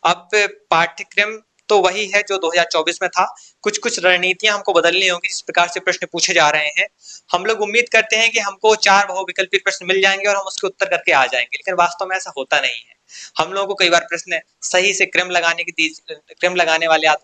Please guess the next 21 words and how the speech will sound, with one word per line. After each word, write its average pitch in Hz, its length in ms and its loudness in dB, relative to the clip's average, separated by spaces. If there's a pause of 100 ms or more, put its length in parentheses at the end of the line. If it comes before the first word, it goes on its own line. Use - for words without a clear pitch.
आ 143 80 0
जाते 139 300 -6
हैं। 143 200 -20
कई 175 140 2
बार 185 140 6
प्रश्न 190 320 -4
पूछे 190 220 -4
जाते 170 280 0
हैं 165 120 -10
हम 160 80 -12
लोगों 147 280 -8
से 190 140 -2 (520)
कि 226 160 2
निम्नलिखित 214 380 -4
में 214 140 -4
से 240 100 -6
कौन 226 320 -2
सा 233 100 0
कथन 220 280 -2
असत्य 226 440 -2
है 135 140 -8